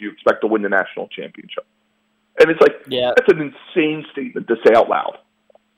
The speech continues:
Speaker 2: It is. It is. But would you, I, I would probably rank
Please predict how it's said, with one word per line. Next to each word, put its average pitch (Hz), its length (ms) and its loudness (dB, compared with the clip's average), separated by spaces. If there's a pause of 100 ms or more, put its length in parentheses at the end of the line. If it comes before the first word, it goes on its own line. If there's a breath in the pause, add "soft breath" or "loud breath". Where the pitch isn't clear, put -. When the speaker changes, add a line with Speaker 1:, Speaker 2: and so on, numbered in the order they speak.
(560)
Speaker 2:
It 185 140 4
is. - 360 4
It 180 140 4
is. 226 180 8
But 175 220 -4 (240 soft breath)
would 180 180 4
you, 226 460 -4
I, 175 160 6
I 160 160 6
would 214 160 2
probably 175 300 6
rank 165 340 4